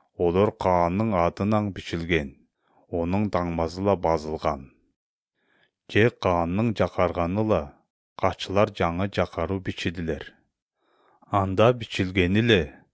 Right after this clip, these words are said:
кажыла калада жаткан еврейлер жулужуп, боюнун жүрүмүн корулар аргалуу. Индия жеринен ала Эфиопияга жетире Каандын жүз жыйырма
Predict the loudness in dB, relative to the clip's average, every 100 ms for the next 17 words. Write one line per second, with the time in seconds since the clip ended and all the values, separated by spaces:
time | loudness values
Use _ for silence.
0 | _ _ _ _ _ 0 2 2 2 4
1 | 6 4 2 0 4 4 4 2 2 2
2 | -2 0 0 2 -2 -2 0 0 2 0
3 | 0 -4 -2 -2 0 0 _ _ _ _
4 | _ _ _ 2 2 2 0 -2 0 0
5 | 0 0 0 -2 2 4 4 4 4 4
6 | 2 -2 0 0 0 -4 -6 _ _ _
7 | _ _ _ _ _ _ -2 0 2 4
8 | 4 6 4 4 4 2 2 2 4 4
9 | 2 -2 -6 -2 2 2 2 2 2 0
10 | -2 -6 -4 0 2 2 -2 _ _ _
11 | _ 2 4 4 2 0 -2 -2 -2 -2
12 | -2 -6 -2 2 4 4 2